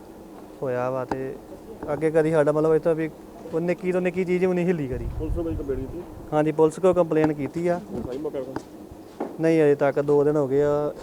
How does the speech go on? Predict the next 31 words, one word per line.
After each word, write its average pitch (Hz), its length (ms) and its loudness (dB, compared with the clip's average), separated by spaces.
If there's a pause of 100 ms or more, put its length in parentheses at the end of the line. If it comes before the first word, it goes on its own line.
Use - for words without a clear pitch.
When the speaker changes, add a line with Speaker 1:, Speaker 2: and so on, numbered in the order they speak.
(120)
Speaker 1:
ਆਂਦੇ 160 300 6
ਹੀ 190 120 8
ਆਵਾਂਗੇ, 170 340 4
ਪਰ 160 200 2
ਮਤਲਬ 139 440 -2
ਅੱਜ - 80 -4
ਤੱਕ 147 180 0
ਕੋਈ 147 140 0
ਪਹੁੰਚਿਆ 131 400 -4
ਨਹੀਂ 120 140 -8
ਆ। 113 60 -10 (420)
Speaker 2:
ਕੀ 139 80 -12
ਮੰਗ 123 180 -8
ਕਰਦੇ? 101 180 -12 (1900)
Speaker 1:
ਹੁਣ 175 100 0
ਵੇਖੋ 185 260 8
ਜੀ, 220 100 10
ਸਾਡਾ 196 200 10
ਨੁਕਸਾਨ 190 400 4
ਹੋਇਆ, 190 160 6
ਸਹੀ 185 200 2
ਤੇ 185 80 4
ਆਪਣੇ 180 220 2
ਨੁਕਸਾਨ 165 520 0
ਦੀ 190 100 0
ਭਰਪਾਈ 180 440 2
ਵਾਸਤੇ 160 340 2
ਤੇ 165 160 0
ਜਿੱਦਾਂ 165 280 0
ਨੇ 170 300 2
ਇਹ 170 100 -2